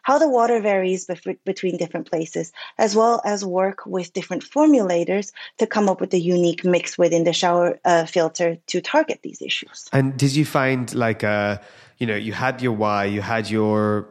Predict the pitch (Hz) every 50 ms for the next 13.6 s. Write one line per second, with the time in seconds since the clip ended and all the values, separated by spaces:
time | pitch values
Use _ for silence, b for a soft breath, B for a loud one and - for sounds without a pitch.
0 | - _ 117 101 95 92 92 85 - _ _ _ _ _ _ _ _ _ _ -
1 | - - 123 113 107 - - 110 107 110 113 110 110 104 - 113 104 - - -
2 | 117 107 104 104 98 101 90 - 110 104 98 - 101 - 123 117 - B B B
3 | B B B B _ _ - 156 175 208 196 151 113 101 104 101 98 92 - 117
4 | - - - 147 156 - - - 107 - - - 101 92 92 87 - 101 104 107
5 | - - - 127 117 - - - 151 143 131 90 - 113 110 110 - 110 110 104
6 | - 117 113 117 107 - - 104 104 101 101 101 98 98 104 - _ _ - _
7 | - 113 113 104 92 - 98 - - 90 - - 95 92 90 90 87 B B B
8 | B B B B B - - 95 95 92 87 87 - 135 120 120 117 107 - 110
9 | 98 117 110 110 104 101 95 90 90 90 92 92 85 - 101 92 101 - - 113
10 | 107 - 110 104 104 104 95 95 98 95 95 95 - - _ _ _ - 113 110
11 | 113 110 107 104 101 92 92 92 90 82 - - 117 110 107 - - - 110 101
12 | 98 - - - - - _ _ _ _ 107 101 95 92 87 85 87 85 - _
13 | _ - - 120 113 101 92 92 87 - 113 110